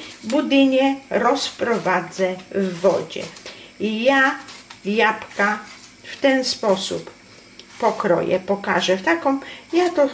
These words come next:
kroję tak, odrywam takie duże części tych jabłek i będziemy, tak jak już wspominałam, gotować pięć minut. To będą jabłka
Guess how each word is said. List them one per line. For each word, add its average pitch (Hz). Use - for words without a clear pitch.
kroję 247
tak, 220
odrywam 269
takie 233
duże 277
części 190
tych 190
jabłek 196
i 453
będziemy, 269
tak 226
jak 214
już 190
wspominałam, 254
gotować 220
pięć 202
minut. 170
To 294
będą 214
jabłka 277